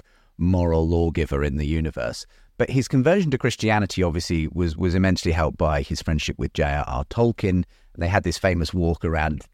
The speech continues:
Addison Walk, uh, the back of Magdalen College, where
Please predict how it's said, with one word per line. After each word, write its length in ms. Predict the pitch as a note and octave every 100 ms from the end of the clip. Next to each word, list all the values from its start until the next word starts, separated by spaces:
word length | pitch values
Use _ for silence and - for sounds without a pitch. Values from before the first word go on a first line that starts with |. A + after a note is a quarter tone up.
| _ -
Addison 540 | F2+ F#2 - F2+ E2
Walk, 420 | E2 F2 F2 - -
uh, 260 | E2+ D#2+ D2+
the 120 | C2+
back 240 | E2+ E2 E2
of 80 |
Magdalen 360 | E2+ D#2+ D#2+ D2
College, 480 | - E2+ D2+ - - _ _ _ -
where 480 | G2+ G#2 G2+ G2+